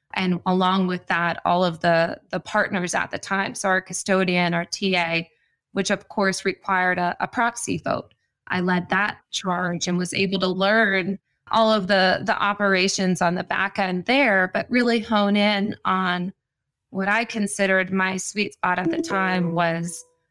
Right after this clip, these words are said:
our shareholders and, and, and their experience. And so I was able to really work both with our shareholders and with our existing partners and, like, really form my path at the time.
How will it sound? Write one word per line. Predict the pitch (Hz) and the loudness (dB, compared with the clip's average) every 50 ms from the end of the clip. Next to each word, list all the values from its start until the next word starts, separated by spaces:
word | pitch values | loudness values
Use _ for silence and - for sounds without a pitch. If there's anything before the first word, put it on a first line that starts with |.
| _ _ _ _ - | _ _ _ _ 0
our | 220 226 | 2 2
shareholders | 220 - 247 233 226 196 - 202 180 165 - - - - - - | 2 2 2 2 2 2 2 0 0 0 0 0 -2 -2 -4 -4
and, | - - 185 185 - - | -4 -2 -2 -2 -2 -2
and, | 196 185 175 175 175 - - - | 0 0 0 0 -2 -4 -6 -4
and | 185 180 175 175 170 170 - _ _ _ _ _ _ _ - | -4 -2 -2 -2 -4 -6 -8 _ _ _ _ _ _ _ -2
their | 185 208 196 190 | 0 2 2 2
experience. | 185 - - - - - - 185 185 170 170 170 160 135 135 - - - - | 2 0 -4 -6 -6 -2 0 0 2 2 2 0 -2 -4 -6 -10 -10 -6 -2
And | - 180 170 165 165 175 160 - _ _ _ _ _ _ _ _ _ _ _ _ _ | -2 0 0 0 0 -2 -4 -6 _ _ _ _ _ _ _ _ _ _ _ _ _
so | - - 226 | -6 -2 2
I | 196 180 175 | 2 2 2
was | 180 208 - - | 2 0 0 0
able | - 220 202 208 202 | 2 2 4 4 2
to | 196 190 | 2 2
really | 175 196 202 208 196 196 196 | 2 2 0 2 2 0 0
work | 180 170 196 202 233 277 - - - _ _ _ _ _ _ | 0 2 2 2 2 0 -4 -8 -20 _ _ _ _ _ _
both | 269 277 302 294 - 262 | 2 2 2 2 2 0
with | 240 226 | 2 2
our | 208 202 | 2 2
shareholders | 202 - - 208 202 208 190 196 196 190 190 185 185 185 - | 0 0 2 2 2 2 2 0 0 0 0 0 0 0 -2
and | - 196 190 190 | -4 -4 -4 -4
with | 190 190 - | -4 -2 -2
our | 196 190 185 | -2 -2 -2
existing | - 185 175 190 196 - - - 190 185 165 | -4 -2 -2 -2 -2 0 0 0 0 0 -2
partners | - - 180 185 - 233 220 220 226 226 214 - - - | -2 -2 -4 -2 0 0 0 2 2 0 0 -2 -4 -6
and, | - 185 175 175 175 175 - - | -4 -2 -2 -2 -2 -2 -4 -6
like, | - 196 - - - | -8 -8 -8 -8 -6
really | - 208 190 185 180 | -4 -2 -2 -2 -4
form | - - 185 180 180 175 180 175 - | -2 0 2 2 2 2 0 -2 -2
my | - 185 175 180 175 | -4 -4 -4 -4 -4
path | - - 180 175 - - | -4 -4 -4 -4 -4 -6
at | 175 - - | -8 -8 -10
the | 175 | -12
time. | - - - 190 185 175 165 160 160 156 | -8 -4 -2 -2 0 0 -2 -2 -4 -6